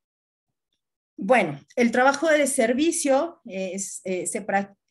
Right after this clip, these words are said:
ahí de, de, una de mis, de mis entrevistadas decía, "Se practica la ayuda,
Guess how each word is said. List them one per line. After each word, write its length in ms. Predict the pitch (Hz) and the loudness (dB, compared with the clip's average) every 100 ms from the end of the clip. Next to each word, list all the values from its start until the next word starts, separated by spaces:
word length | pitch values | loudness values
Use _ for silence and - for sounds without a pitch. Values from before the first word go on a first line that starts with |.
| - | -4
ahí 440 | 190 226 269 302 | -2 -2 -2 -4
de, 200 | 196 - | -8 -10
de, 120 | 180 - | -10 -8
una 200 | 220 214 | -8 -6
de 40 | |
mis, 320 | 202 175 - - | -6 -6 -10 -10
de 140 | 185 | -8
mis 180 | 180 180 | -8 -8
entrevistadas 640 | 185 190 180 180 226 233 | -8 -6 -6 -2 0 0
decía, 280 | 208 180 208 | -2 -6 -6
"Se 140 | 202 214 | -6 -6
practica 520 | 190 180 - 240 220 | -6 -6 -8 -4 -2
la 160 | 185 | 0
ayuda, 560 | 165 175 247 240 247 | -2 0 0 0 -4